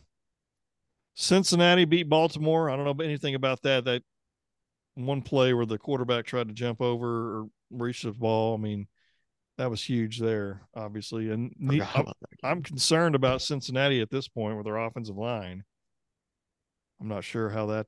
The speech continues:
Speaker 1: uh, will hold up against Buffalo. But Buffalo, to be honest with you, hadn't looked
Speaker 2: Baltimore's
Speaker 1: that great.
Speaker 2: got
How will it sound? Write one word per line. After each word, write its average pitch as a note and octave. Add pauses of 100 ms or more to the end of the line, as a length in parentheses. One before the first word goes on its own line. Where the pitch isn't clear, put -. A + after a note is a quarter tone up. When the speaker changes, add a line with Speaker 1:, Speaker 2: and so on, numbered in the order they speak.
(120)
Speaker 1:
uh, A2
will A2
hold B2+
up A#2+
against A2+
Buffalo. G2+ (280)
But D3+
Buffalo, D#3
to C3
be B2+
honest F#3+
with G#2
you, B2 (1120)
hadn't B2+
looked C#3
Speaker 2:
Baltimore's C3+
Speaker 1:
that C3+
great. C#3
Speaker 2:
got -